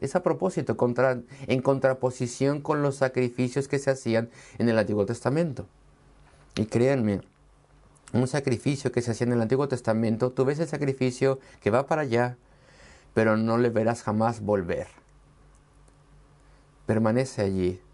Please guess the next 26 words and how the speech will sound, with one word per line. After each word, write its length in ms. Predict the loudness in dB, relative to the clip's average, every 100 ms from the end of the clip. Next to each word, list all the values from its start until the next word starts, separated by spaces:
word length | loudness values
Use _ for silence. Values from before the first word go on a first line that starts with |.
| _ -20 -20 -6
es 240 | -6 -2
inmolado, 640 | 0 2 2 0 -2 -4 -6 _ _ _ -20 -20 _ -20 _ _ -4
es 300 | -4 -4 0
dado 480 | 2 2 2 -2 -2
completamente 800 | -2 0 0 0 0 0 2 0
allí 420 | 2 0 0 -6 _ -20 -20 -6
y 120 | -4
se 180 | 0 0
hace 500 | 0 0 0 0 -2 -8 -20 _ _ _
cenizas. 760 | -2 0 2 0 -4 -6 -8 -18 _ -20 _ -6
Así 300 | -4 -2 -2
que 140 | -2
tú 220 | -2 -2
puedes 280 | 2 0 2
dar 140 | 0 2
todas 220 | 0 0
tus 140 | -2
posesiones 600 | -2 -4 -4 -2 -2 -2
a 40 | -2
Dios. 460 | 0 -2 -4 -12 _ -20 -20 -14 -2
Y 120 | 2
de 240 | 4 2
hecho, 240 | 0 -2 0
lo 120 | 0
que 100 | 0
muchos, 520 | -2 -2 -2 -4 -6